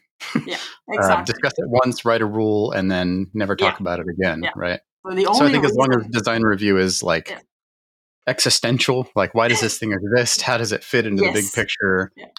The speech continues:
Speaker 1: As opposed to, you know, it's supposed to be dashes here and not underscores.
Speaker 2: Yeah,
Speaker 1: That's a
Speaker 2: yeah.
Speaker 1: waste of
Speaker 2: And,
Speaker 1: time.
Speaker 2: and the thing is, you can't have an intelligent discussion on the existential reason for the A P I if your team is really not in the right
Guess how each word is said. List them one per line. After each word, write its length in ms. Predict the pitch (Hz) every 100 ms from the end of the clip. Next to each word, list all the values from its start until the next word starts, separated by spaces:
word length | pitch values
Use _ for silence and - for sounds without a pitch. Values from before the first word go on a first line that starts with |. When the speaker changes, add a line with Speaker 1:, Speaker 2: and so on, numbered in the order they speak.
| -
Speaker 1:
As 120 | 104
opposed 440 | 98 110 101 98
to, 200 | - 98
you 120 | 98 95
know, 180 | 92
it's 100 | 87
supposed 260 | - - -
to 60 | 113
be 100 | 98
dashes 440 | 98 101 - 82
here 200 | 107 90
and 80 | 85
not 140 | 87
underscores. 680 | 90 92 - - 87 92 -
Speaker 2:
Yeah, 100 | 185
Speaker 1:
That's 180 | - -
a 20 |
Speaker 2:
yeah. 80 | 165
Speaker 1:
waste 120 | 165 -
of 60 | 160
Speaker 2:
And, 100 | -
Speaker 1:
time. 100 | 220
Speaker 2:
and 100 | 214
the 80 | 208
thing 300 | 269 285 233
is, 260 | 185 - -
you 180 | 202
can't 360 | 220 - 247 247
have 160 | 220 196
an 100 | 185
intelligent 720 | 175 - 190 190 185 170 - _ _
discussion 640 | 190 180 - 190 190 175 170
on 260 | 185 180
the 200 | 170 175
existential 800 | 185 - 170 - 190 202 - 175
reason 420 | 175 190 - 180
for 160 | 170 175
the 80 | 180
A 160 | 180
P 160 | 180 175
I 220 | 180 170 _ -
if 260 | 208 202
your 420 | 190 180 175 175 - _ _ _ _
team 380 | - 220 190 170 -
is 320 | 175 - -
really 380 | 180 180 196 180
not 340 | 175 175 175 - - _ _
in 220 | - 180 165
the 120 | 175
right 380 | 180 175 170